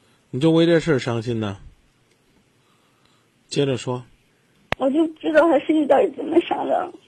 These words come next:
Speaker 1: 他心里边没怎么想，没打算跟你结婚，心里边还没你，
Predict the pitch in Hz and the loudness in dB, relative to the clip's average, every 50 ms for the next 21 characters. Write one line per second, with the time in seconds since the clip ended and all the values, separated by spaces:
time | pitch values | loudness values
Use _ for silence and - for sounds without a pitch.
0 | _ _ - - 147 143 - 180 170 156 131 120 127 127 123 123 131 147 139 127 | _ _ -6 -4 -4 -2 -2 -2 -2 0 0 0 0 0 0 0 0 0 0 -2
1 | 110 110 104 - - 117 - - _ _ _ _ _ _ _ _ _ _ - - | -2 -4 -4 -6 -8 -10 -12 -14 _ _ _ _ _ _ _ _ _ _ -4 2
2 | 139 151 180 170 139 113 110 120 113 110 113 107 101 95 95 98 95 95 - - | 2 4 4 4 4 2 0 0 -2 -2 -2 -4 -4 -6 -6 -8 -8 -8 -8 -8
3 | 104 104 - _ - - 143 131 127 113 117 113 110 113 113 113 110 110 110 113 | -10 -10 -10 _ -6 -2 0 0 2 2 2 0 0 0 0 0 0 0 0 -2
4 | 117 107 - | -4 -6 -8